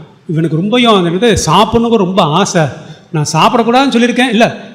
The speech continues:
யாரையும் சாப்பிட அலோ பண்ணக்கூடாதுன்னு சொல்லி இவனை உட்காந்து சாப்பிட்டு கிடக்குறான்னு" அவளை திட்டுறாரு. திட்டி திரும்ப கொண்டு வந்து, "ம், இங்க உட்காந்துக்கோ, திரும்ப ஏதாவது விட்டா உன்னை அவ்வளவுதான்" அப்படின்னு சொல்லிட்டு போயிடுறாரு. கோபம் உள்ள இருக்கான வெளியே காட்ட முடியாது, உட்கார்ந்துருக்காரு.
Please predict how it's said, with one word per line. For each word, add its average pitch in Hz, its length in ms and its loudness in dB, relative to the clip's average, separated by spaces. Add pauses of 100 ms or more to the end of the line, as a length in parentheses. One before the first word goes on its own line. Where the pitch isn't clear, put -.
யாரையும் 170 440 2
சாப்பிட 220 280 0
அலோ 226 160 4
பண்ணக்கூடாதுன்னு 262 420 0
சொல்லி 226 240 0
இவனை 277 220 0
உட்காந்து 247 120 -2
சாப்பிட்டு 196 340 0
கிடக்குறான்னு" 170 280 -2
அவளை 190 280 -2
திட்டுறாரு. 180 320 -2 (760)
திட்டி 233 160 -2
திரும்ப 254 260 4
கொண்டு 196 220 2
வந்து, 220 200 -2 (260)
"ம், - 440 -6
இங்க 160 140 -2
உட்காந்துக்கோ, 180 380 0 (460)
திரும்ப 220 280 0
ஏதாவது 214 280 2
விட்டா 208 140 -2
உன்னை 220 240 2
அவ்வளவுதான்" 180 400 2
அப்படின்னு 185 160 -2
சொல்லிட்டு 190 360 0
போயிடுறாரு. 139 200 -4 (1300)
கோபம் 196 260 2
உள்ள 214 200 2
இருக்கான 226 180 0
வெளியே 233 200 2
காட்ட 190 240 0
முடியாது, 202 480 2 (760)
உட்கார்ந்துருக்காரு. 185 520 -2